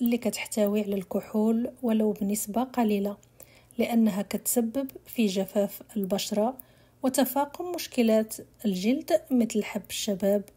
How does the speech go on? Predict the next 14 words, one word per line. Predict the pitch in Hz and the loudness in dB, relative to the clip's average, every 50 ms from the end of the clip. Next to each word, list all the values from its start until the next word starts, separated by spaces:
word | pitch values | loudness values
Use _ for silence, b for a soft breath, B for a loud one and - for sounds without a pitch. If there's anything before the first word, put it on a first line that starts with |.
| _ - - | _ -2 0
الوردية | 262 269 269 254 240 185 180 196 190 196 202 208 214 - _ _ - - | 2 2 2 2 2 0 0 0 0 0 -2 -4 -4 -8 _ _ -14 -8
والإكزيما. | 208 202 208 220 240 226 220 240 214 220 220 208 196 190 - - - _ _ _ _ _ _ _ _ _ _ - - | -4 -4 -2 0 -2 -2 0 0 2 2 2 2 0 -2 -6 -12 -20 _ _ _ _ _ _ _ _ _ _ -10 -6
إذن | 269 320 339 349 - - | -4 -4 -4 -4 -4 -8
أخواتي، | 220 - - 220 208 202 202 196 - - 226 220 233 247 247 | -8 -6 -2 -2 0 0 -2 -2 -4 -4 -2 0 0 0 -2
حاولوا | - - 294 285 285 240 208 | -2 -2 -2 0 0 0 0
تتفادوا | - - - - - 196 185 185 196 190 202 208 220 214 | -2 -6 -6 0 0 0 2 2 0 0 0 -2 -4 -6
كل | - 294 285 262 233 | -4 -2 0 0 2
ما | 208 196 | 0 0
يضر | 190 190 175 175 208 220 233 240 | -2 -4 -4 -4 -4 -4 -4 -6
ببشرة | 240 208 - 180 - 190 185 - - 202 190 - - | -8 -8 -8 -4 -4 -4 -4 -4 -6 -8 -8 -6 -4
الوجه، | 180 185 185 196 - - - - _ _ b b b b b b b b b b | -4 -4 -4 -4 -6 -8 -14 -18 _ _ b b b b b b b b b b
وقبل | 285 277 - - 294 294 277 | -4 -4 -2 0 0 2 2
ما | 269 | 2
تستعملوا | 240 - - - 214 190 190 196 202 202 202 - | 0 0 -2 -2 0 0 0 0 0 0 0 0